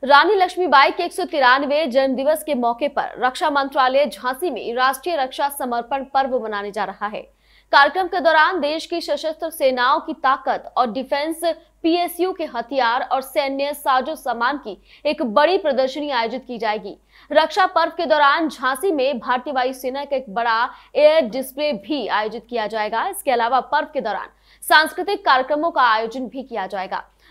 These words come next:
रक्षा मंत्री राजनाथ सिंह सत्रह नवंबर को रक्षा पर्व का उद्घाटन करेंगे, जबकि उन्नीस नवंबर यानी कि रानी लक्ष्मीबाई के जन्मदिन के मौके पर प्रधानमंत्री नरेंद्र मोदी की मौजूदगी में पर्व का समापन होगा।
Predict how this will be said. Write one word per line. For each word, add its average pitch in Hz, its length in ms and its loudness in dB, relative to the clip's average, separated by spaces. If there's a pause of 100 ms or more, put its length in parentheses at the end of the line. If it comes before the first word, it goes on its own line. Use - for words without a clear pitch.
रक्षा 370 320 4
मंत्री 349 340 2
राजनाथ 277 480 4
सिंह 359 260 -6
सत्रह 285 380 0
नवंबर 262 400 0
को 330 120 -2
रक्षा 254 320 0
पर्व 269 320 0
का 262 80 2
उद्घाटन 247 500 -4
करेंगे, 311 440 -2 (300)
जबकि 311 360 2
उन्नीस 330 400 -4
नवंबर 269 340 -2
यानी 254 300 0
कि 302 140 -6
रानी 240 280 -2
लक्ष्मीबाई 262 600 -4
के 285 240 -4
जन्मदिन 247 520 -6
के 269 120 -8
मौके 240 320 -6
पर - 140 -4 (360)
प्रधानमंत्री 320 600 0
नरेंद्र 262 380 2
मोदी 254 260 -2
की 302 120 -8
मौजूदगी 233 520 -6
में 220 220 -6
पर्व 254 280 0
का 240 100 -4
समापन 214 440 -8
होगा। 220 280 -6